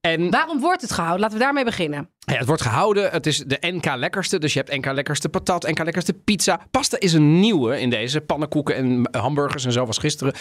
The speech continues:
Speaker 1: Maakten ze al. Ja, dat, dat, ja, het is toch een kampioenschap op de horecabeurs van Nederland.
Speaker 2: Mhm,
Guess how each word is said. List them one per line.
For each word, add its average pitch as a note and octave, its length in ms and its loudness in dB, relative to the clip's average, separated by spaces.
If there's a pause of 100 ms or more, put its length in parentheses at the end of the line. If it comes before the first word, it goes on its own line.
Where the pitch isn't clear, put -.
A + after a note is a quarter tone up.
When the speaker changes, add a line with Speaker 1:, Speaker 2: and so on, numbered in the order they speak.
(180)
Speaker 1:
Maakten D#3+ 320 -2
ze F3 100 0
al. G3 180 0 (500)
Ja, - 100 0
dat, G#3 140 -4 (140)
dat, - 240 -16 (180)
ja, - 100 -2
het - 60 -6
is - 60 -12
toch F3+ 140 4
een D3 100 0
kampioenschap F#3 640 2
op B3 280 0
de G3 180 2
horecabeurs C3+ 720 0
van G#2 160 0
Nederland. D3 560 0
Speaker 2:
Mhm, F#3+ 220 4